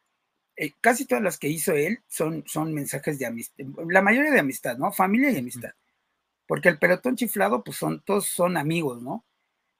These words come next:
Speaker 2: Ujú.
Speaker 1: Este, en, bueno, donde aparece también en National Lampoon Vacation, que esa es, este, eh, a-, ahí aparece con Chevy Chase, que no me acuerdo cómo se llama en, en español, te lo juro,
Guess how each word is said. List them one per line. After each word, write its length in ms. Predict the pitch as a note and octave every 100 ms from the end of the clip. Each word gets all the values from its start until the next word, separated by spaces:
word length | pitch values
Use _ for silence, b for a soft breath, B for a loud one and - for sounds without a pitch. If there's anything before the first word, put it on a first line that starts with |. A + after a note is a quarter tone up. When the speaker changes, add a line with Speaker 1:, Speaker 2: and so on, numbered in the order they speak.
| _ D3
Speaker 2:
Ujú. 260 | C#3+ G2
Speaker 1:
Este, 500 | D#3 D3+ D3 D3 D#3+
en, 640 | D3+ D3+ D3+ D3 C#3+ C#3+ D3
bueno, 220 | G#3 F#3
donde 220 | E3+ E3
aparece 320 | D3+ E3+ G#3+
también 360 | A3+ D3 D#3+ F#3+
en 120 | D#3+
National 440 | E3+ E3 F3 C3 B2+
Lampoon 380 | B2 - E3+ D#3
Vacation, 500 | C3 D3+ D#3 E3+ D3
que 120 | D#3
esa 200 | D3+ F3+
es, 160 | F3 F#3+
este, 540 | E3+ - B2+ B2 A#2 - _ _ _ _ _ _ _
eh, 500 | D3+ C#3+ C#3 C3+ C3+ C#3+
a-, 140 | D#3+ E3
ahí 200 | E3+ G3+
aparece 440 | G3+ D#3 D3+ G3
con 180 | C#3+ C3
Chevy 260 | - E3 C#3+
Chase, 380 | C#3+ F3+ G#3+ - _ _ _ _ _
que 100 | D#3+
no 100 | F3+
me 100 | B3+
acuerdo 400 | A#3+ - F#3+ G#3
cómo 220 | G3 G#3
se 160 | G#3 C3
llama 260 | C#3+ D#3+ E3+
en, 120 | D3 -
en 240 | B2+ A#2
español, 480 | A2+ - A2+ A#2 C3+
te 80 | C#3+
lo 100 | A#2+
juro, 320 | - C3 B2